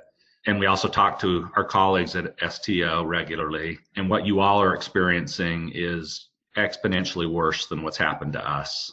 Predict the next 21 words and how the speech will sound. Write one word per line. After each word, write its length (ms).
So 640
first 160
of 80
all, 80
our 140
hearts 320
go 260
out 300
to 100
all 180
of 80
our 120
S 180
T 140
O 80
colleagues, 600
anyone 300
who 220
has 100
been 240
ill, 460